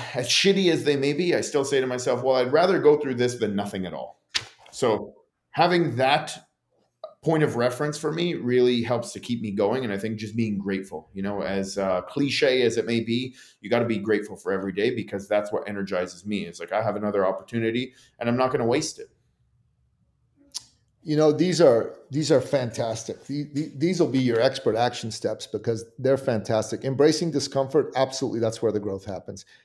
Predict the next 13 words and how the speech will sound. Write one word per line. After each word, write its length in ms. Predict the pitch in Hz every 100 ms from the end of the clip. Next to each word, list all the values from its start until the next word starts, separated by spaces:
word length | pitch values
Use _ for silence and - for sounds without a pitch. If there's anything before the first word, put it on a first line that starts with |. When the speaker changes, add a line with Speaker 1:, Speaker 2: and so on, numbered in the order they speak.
| _
Speaker 2:
Having 240 | 139 151 156
the 60 |
hard 260 | 135 143 131
conversations, 760 | 143 135 120 - 131 123 131 - -
absolutely, 640 | 127 - 139 120 110 110
that's 320 | 117 127 -
where 180 | 127 123
the 100 | 120
growth 320 | 120 127 123
in 80 | 131
relationships 640 | 127 139 139 120 - 101
happen. 360 | 113 101 - 104 _ _ _ _ _ _ _
Uh, 60 | -